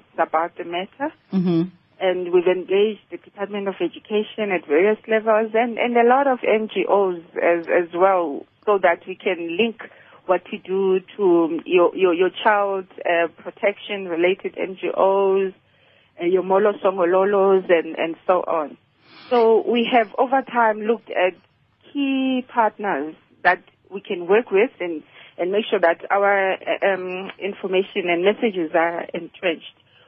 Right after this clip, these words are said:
Speaker 1: Uh, what we found was that, um, our community is, is quite, uh,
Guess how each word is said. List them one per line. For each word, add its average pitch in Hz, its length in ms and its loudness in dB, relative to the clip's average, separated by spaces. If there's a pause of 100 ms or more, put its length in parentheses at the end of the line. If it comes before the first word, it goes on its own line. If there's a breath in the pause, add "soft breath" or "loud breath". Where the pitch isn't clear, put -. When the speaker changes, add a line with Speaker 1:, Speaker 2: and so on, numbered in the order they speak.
(240 soft breath)
Speaker 1:
Uh, 208 180 4 (220)
what 233 420 0
we 339 220 2
found 233 320 0
was 196 180 0
that, 196 240 0 (260)
um, 208 280 -2
our 277 400 4
community 226 600 -4
is, 196 200 -2
is 208 220 0
quite, 233 540 0 (300)
uh, 190 220 -8